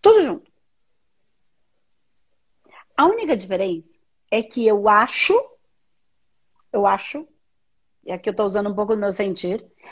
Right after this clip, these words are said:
que você não vê o mundo espiritual, mas você sente. E agora eu vou pro mesmo lugar da garrafinha.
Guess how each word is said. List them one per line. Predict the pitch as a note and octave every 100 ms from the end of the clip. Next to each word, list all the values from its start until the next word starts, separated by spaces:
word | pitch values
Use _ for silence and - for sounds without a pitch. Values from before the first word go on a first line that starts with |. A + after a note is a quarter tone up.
| - -
que | D4+
você | D#4 - E4+
não | D4+ F#4 G4+
vê | A3 G#3 A3+ F3 _
o | G3
mundo | F#3 F3+ E3
espiritual, | - D#3+ D#3 D3+ - _ _ _ _ _ _ - -
mas | C4+ B3+
você | D4 F4
sente. | F4 G#3+ F3 - - - _ _ _ _ _ _ _ _ _ _ _ _ _ _ _ _ _ _ _ _ _ _ _ _ _ -
E | F#3
agora | G3+ A#3+ C4
eu |
vou | B3+ C4
pro | B3+
mesmo | B3 C#4+ F#4+ D#4+ E4
lugar | D#4 A3+ A#3
da | A#3+
garrafinha. | A3+ A#3+ A#3 - F3 F3 E3+